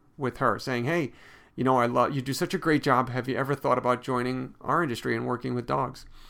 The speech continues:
And she, she s-, took some people 'cause she saw them. You can actually see them working. They're actually on the job. All right. So it's not an interview. An interview is difficult because everyone's gonna kinda show their best self. They're gonna tell you the things that you want them to hear. They're gonna present themselves in a certain way.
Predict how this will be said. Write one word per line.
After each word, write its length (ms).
And 100
she, 340
she 200
s-, 220
took 320
some 200
people 280
'cause 120
she 140
saw 640
them. 420
You 160
can 160
actually 440
see 180
them 180
working. 440
They're 140
actually 340
on 220
the 80
job. 400
All 60
right. 240
So 100
it's 120
not 220
an 80
interview. 360
An 100
interview 380
is 120
difficult 520
because 260
everyone's 320
gonna 160
kinda 220
show 240
their 120
best 280
self. 280
They're 120
gonna 140
tell 160
you 60
the 120
things 340
that 120
you 100
want 240
them 80
to 60
hear. 160
They're 100
gonna 160
present 340
themselves 420
in 100
a 60
certain 360
way. 280